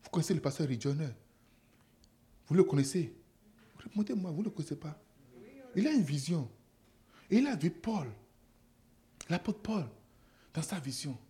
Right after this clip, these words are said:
Il a dit, qu'est-ce que tu as pour notre génération ? Quel message tu as ? Il a dit, non, je n'ai rien, Nati. Et quand il a dit, il a dit, non, viens. Il y a deux choses.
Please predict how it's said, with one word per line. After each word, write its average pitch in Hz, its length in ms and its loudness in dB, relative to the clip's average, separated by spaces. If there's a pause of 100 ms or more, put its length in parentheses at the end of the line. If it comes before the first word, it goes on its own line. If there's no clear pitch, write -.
(380)
Il 254 80 0
a 269 40 2
dit, 165 220 0
qu'est-ce - 240 -2
que 294 80 4
tu 277 240 0
as 269 120 0 (340)
pour 196 100 6
notre 190 180 6
génération ? 131 600 -2 (340)
Quel 302 200 4
message 180 300 4
tu 180 160 -2
as ? 160 40 0
Il 190 80 -2
a 220 60 0
dit, 202 120 -2
non, 180 120 -2
je 151 100 -4
n'ai 220 140 0
rien, 170 320 -6 (100)
Nati. 123 340 -12 (300)
Et 285 80 0
quand 285 240 -4
il 190 40 -4
a 185 40 -4
dit, 202 200 -4 (200)
il 277 120 0
a 277 40 -2
dit, 170 140 -4
non, 175 60 -4
viens. 147 260 -6 (3000)
Il 175 40 0
y 185 40 2
a 175 40 -2
deux 120 140 -2
choses. 117 480 -2